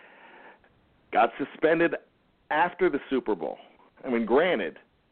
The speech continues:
one of the greatest catches in history, and we're, I, <laughs> we are forever going to be indebted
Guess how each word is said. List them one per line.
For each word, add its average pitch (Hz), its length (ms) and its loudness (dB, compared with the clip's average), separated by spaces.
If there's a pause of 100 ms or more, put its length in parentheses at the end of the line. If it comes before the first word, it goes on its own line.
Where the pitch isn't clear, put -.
one 123 120 0
of 117 60 2
the 113 60 2
greatest 127 340 4
catches 123 440 -2
in 110 100 -4
history, 113 420 -2
and 107 140 -4
we're, 104 140 0 (300)
I, 120 200 0
<laughs> 117 360 -6
we 127 260 2
are 131 280 4
forever 131 560 0
going 120 180 0
to 120 60 -2
be 117 140 -4
indebted 113 520 0